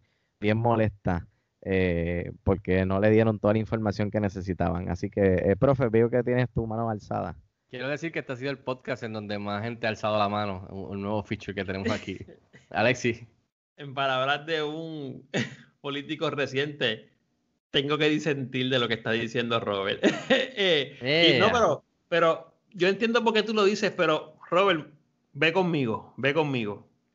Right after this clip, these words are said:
Speaker 3: ¿No fue esto lo que pasó en el setenta y siete cuando salió la película? ¿No estaba la gente acostumbrada a un tipo de película y le mandaron esta bomba y no le dijeron, "Viene otra pronto"? Tú te fuiste del cine y esta era la historia que había.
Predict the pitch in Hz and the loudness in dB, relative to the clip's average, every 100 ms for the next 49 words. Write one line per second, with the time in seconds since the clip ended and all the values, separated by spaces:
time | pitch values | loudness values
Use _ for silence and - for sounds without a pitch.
0 | _ _ - - _ _ _ _ _ _ | _ _ -20 -20 _ _ _ _ _ _
1 | _ _ _ 135 151 180 233 - 226 220 | _ _ _ 0 2 4 2 2 2 2
2 | 214 208 220 226 214 208 196 202 208 202 | 2 0 0 -2 -2 -4 -4 -4 -4 -4
3 | 185 190 208 208 269 311 147 104 - _ | -2 0 0 0 -6 -6 -6 -8 -12 _
4 | _ _ _ - 147 147 196 202 202 190 | _ _ _ -2 0 2 4 6 4 2
5 | 202 202 185 185 185 175 185 180 180 185 | 0 -2 -2 -2 -2 2 2 2 0 -2
6 | 180 180 175 165 180 180 175 147 139 135 | 0 2 2 2 0 2 2 4 4 2
7 | 139 170 160 156 - 165 165 175 175 156 | 4 2 0 -4 0 2 2 2 0 0
8 | 139 139 143 180 226 208 196 185 170 165 | 0 0 2 2 2 2 2 2 0 0
9 | 151 147 156 139 131 147 208 - 160 196 | 0 0 0 -2 -2 -2 -4 -8 -8 -8
10 | _ _ - 143 175 208 208 196 175 180 | _ _ -10 -4 -2 -2 -2 0 0 -2
11 | 185 240 214 196 180 165 160 147 135 123 | -2 -2 0 0 0 0 -2 -2 0 -2
12 | 165 170 151 | -2 -4 -8